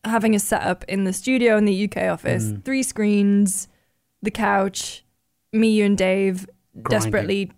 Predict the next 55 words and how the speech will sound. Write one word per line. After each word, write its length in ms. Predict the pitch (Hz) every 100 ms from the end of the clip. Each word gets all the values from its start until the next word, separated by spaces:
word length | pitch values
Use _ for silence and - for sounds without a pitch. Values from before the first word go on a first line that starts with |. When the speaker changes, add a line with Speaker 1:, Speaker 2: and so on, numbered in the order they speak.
| -
Speaker 1:
trying 360 | - 202 202 185
to 120 | 190
get 380 | 185 185 - - -
a 40 |
high 160 | 196 196
enough 180 | 190 -
light 140 | 175
level 200 | - 170
to 80 | -
do 100 | -
the 80 | -
first 360 | - 160 -
Speaker 2:
to 140 | - 120
Speaker 1:
raid. 180 | 110 107
Speaker 2:
raids, 340 | 107 101 -
and 320 | 120 110 110 117
Speaker 1:
And 80 |
Speaker 2:
it 60 | 117
Speaker 1:
we 60 | 120
Speaker 2:
was, 100 | 127
Speaker 1:
could 80 | 202
not 180 | 185 -
do 80 | -
it. 120 | -
Speaker 2:
it 40 | 131
Speaker 1:
It 40 | 120
was 220 | 127 127
Speaker 2:
was, 20 | -
Speaker 1:
a 40 |
bad 100 | -
Speaker 2:
there 100 | 131
was 140 | 120 120
Speaker 1:
time. 60 |
Speaker 2:
tears, 720 | - 143 156 185 220 185 - - _ _ _
there 80 | 127
was 100 | 113
frustration, 1080 | - 131 117 - 127 120 170 - 190 214 214 - - _ _ _ _ -
but 380 | 143 127 123 - _ _ _ _ _ - -
in 220 | 151 147
that 220 | 143 120
process, 460 | - 156 156 196 175
I 160 | 127 123
ended 180 | 123
up 160 | 123 -
playing 400 | - 120 120 120
quite 300 | - 123 113
a 80 | 104 - _
bit 120 | 123
of 160 | 117 107
Destiny. 500 | 120 110 - 135 151
So 160 | 147 123
I, 320 | 123 123 139
I 20 |
had 220 | 139 170
a, 240 | 160 123